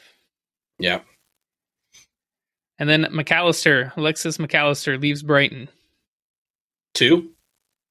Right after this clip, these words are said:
Speaker 1: Or just leaves Brighton?
Speaker 2: I think he just leaves Brighton. I don't know if he'll stay in the Premier League. Mean, it's tough to say which, where he goes.
Speaker 1: Yeah.
Speaker 2: But I'm guessing he leaves Brighton.
Speaker 1: Okay.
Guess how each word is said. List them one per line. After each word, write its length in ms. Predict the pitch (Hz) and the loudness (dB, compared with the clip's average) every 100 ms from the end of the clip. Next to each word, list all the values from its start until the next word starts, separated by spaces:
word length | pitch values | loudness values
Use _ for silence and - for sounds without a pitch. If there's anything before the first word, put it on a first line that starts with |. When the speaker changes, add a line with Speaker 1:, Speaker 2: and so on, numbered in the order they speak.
| _ _ _ _ _ _ _ - | _ _ _ _ _ _ _ -2
Speaker 1:
Or 120 | 123 | 0
just 200 | 113 107 | 2 2
leaves 220 | 110 104 | 4 2
Brighton? 340 | 92 98 85 90 _ _ _ | 2 0 0 -8 _ _ _
Speaker 2:
I 40 | - | 0
think 120 | 233 | 2
he 60 | 214 | 4
just 160 | 180 | 4
leaves 220 | 165 175 | 2 2
Brighton. 480 | 147 151 165 180 180 - - | 6 6 6 2 -2 -4 -10
I 60 | 143 | -4
don't 120 | 170 | 0
know 60 | 175 | 0
if 80 | 165 | 2
he'll 120 | 160 | 0
stay 200 | - 170 | 4 2
in 60 | 170 | 2
the 60 | |
Premier 340 | 156 151 156 165 | -2 0 2 4
League. 340 | 165 180 185 - _ _ _ _ _ _ _ _ _ _ _ _ _ _ _ _ - _ - 147 | 2 0 -6 -14 _ _ _ _ _ _ _ _ _ _ _ _ _ _ _ _ -20 _ -8 -6
Mean, 60 | |
it's 120 | 131 | -4
tough 200 | - 160 | 0 0
to 60 | - | 0
say 220 | - 156 | 4 6
which, 320 | 147 156 - - - _ _ | 6 2 -2 -6 -18 _ _
where 100 | 156 147 | 0 0
he 60 | |
goes. 460 | 135 135 151 160 - - _ _ | 4 2 2 0 -6 -16 _ _
Speaker 1:
Yeah. 320 | 107 98 101 - _ _ _ _ _ _ _ _ _ _ _ _ _ _ | -2 -2 -2 -12 _ _ _ _ _ _ _ _ _ _ _ _ _ _
Speaker 2:
But 100 | - | -6
I'm 60 | 143 | 0
guessing 240 | 151 147 151 | 2 2 0
he 60 | |
leaves 280 | 147 156 147 | 2 0 0
Brighton. 460 | 143 135 117 113 - _ _ - | 4 4 4 -4 -14 _ _ -8
Speaker 1:
Okay. 380 | 127 147 143 | -2 2 2